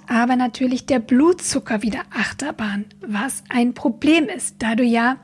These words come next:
durch die Unterfunktion, ähm,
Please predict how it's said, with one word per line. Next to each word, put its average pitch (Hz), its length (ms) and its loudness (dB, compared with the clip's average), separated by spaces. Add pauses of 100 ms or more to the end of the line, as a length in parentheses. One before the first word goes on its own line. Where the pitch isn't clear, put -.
(460)
durch 269 280 4
die - 260 -4
Unterfunktion, 285 1080 2 (1120)
ähm, 247 560 2